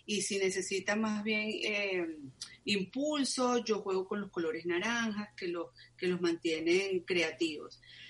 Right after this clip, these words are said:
Entonces, bueno, poner esa área especial, especial para ellos. Eh, lo, el otro consejo es que busquen, si el estilo de su niño requiere un escritorio, busquen un escritorio proporcional al área.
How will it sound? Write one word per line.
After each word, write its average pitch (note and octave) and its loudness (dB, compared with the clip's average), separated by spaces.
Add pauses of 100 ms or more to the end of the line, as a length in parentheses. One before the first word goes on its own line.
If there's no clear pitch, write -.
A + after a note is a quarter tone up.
(200)
Entonces, A#3+ 4
bueno, A#3 2
poner G3+ -2
esa A#3 0
área A3+ 2
especial, F#3 -2 (100)
especial E3+ -4
para E3+ -2
ellos. B2+ -6 (460)
Eh, F#3 4
lo, F3+ 2
el F#3 4
otro F3+ -2 (120)
consejo A3 2
es A3 -2
que B3 2
busquen, A3 2
si F#3+ 2
el F#3+ 4
estilo G3 0
de A3+ 2
su A#3 0
niño A3 4
requiere F#3 0
un G#3 -2
escritorio, F#3+ 0
busquen G3+ -2
un A3+ 4
escritorio G3+ 0
proporcional F3 0
al F#3+ 4
área. B2+ 0